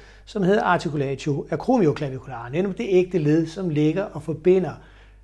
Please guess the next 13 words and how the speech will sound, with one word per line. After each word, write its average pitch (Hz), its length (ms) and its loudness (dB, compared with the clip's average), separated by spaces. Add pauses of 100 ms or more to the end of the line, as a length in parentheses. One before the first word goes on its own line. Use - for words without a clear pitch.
(160)
extremitas 151 960 -2
acromialis, 151 880 -2
altså 127 180 -14
den 120 140 -14
laterale 156 680 2
ende 160 360 2
af 214 220 -6
clavicula, 180 500 -2 (580)
med 151 460 6 (140)
scapula 156 580 0 (120)
svarende 135 540 -2 (380)
til 127 260 -4 (480)
acromion. 135 560 4